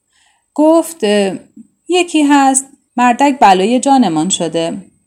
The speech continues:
کلی دشمن برای خودش پیدا کرده. از وقتی به این شهر پا گذاشته، جز فلاکت و بدبختی با خودش نیاورده.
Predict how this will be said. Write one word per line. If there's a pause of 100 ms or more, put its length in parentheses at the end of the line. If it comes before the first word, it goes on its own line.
(360)
کلی
دشمن
برای
خودش
پیدا
کرده. (480)
از
وقتی
به
این
شهر
پا
گذاشته،
جز
فلاکت
و
بدبختی
با
خودش
نیاورده.